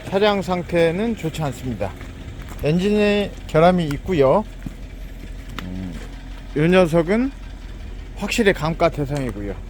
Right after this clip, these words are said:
그 다음에 연기가 납니다. 아, 요것도 엔진 부분에 문제가 될 것 같습니다.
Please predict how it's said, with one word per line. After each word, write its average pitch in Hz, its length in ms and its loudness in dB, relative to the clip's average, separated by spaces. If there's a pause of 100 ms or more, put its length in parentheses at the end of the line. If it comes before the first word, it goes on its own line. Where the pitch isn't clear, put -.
(240)
그 - 80 -12
다음에 117 380 -4
연기가 139 500 0
납니다. 110 400 -4 (260)
아, 104 200 -8
요것도 165 680 0 (760)
엔진 147 320 -2
부분에 143 640 -2 (100)
문제가 135 840 0 (400)
될 135 160 -2
것 135 160 -2
같습니다. 87 440 -10